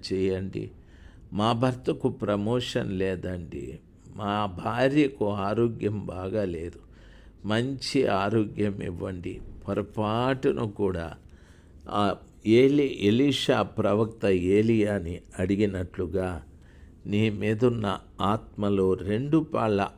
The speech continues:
ఆత్మ నాకు దయచేయమని" అడిగిన బిడ్డలెవరు? అడుగుతున్న బిడ్డలెవరు? బాగా గమనించాలి. దేవుని ఆత్మ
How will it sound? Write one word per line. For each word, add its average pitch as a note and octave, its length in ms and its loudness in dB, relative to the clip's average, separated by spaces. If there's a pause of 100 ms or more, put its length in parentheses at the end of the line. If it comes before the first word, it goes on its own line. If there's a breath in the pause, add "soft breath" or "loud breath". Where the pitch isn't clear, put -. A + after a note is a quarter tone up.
ఆత్మ B2 460 0
నాకు A2+ 380 0
దయచేయమని" G2+ 960 -2 (200)
అడిగిన G2+ 500 0 (180)
బిడ్డలెవరు? F#2 1160 -2 (500 soft breath)
అడుగుతున్న C3 640 4
బిడ్డలెవరు? F#2 1300 -2
బాగా G#2+ 520 0 (100)
గమనించాలి. G2 840 -2 (720 loud breath)
దేవుని G#2 540 2 (220)
ఆత్మ G2+ 680 -2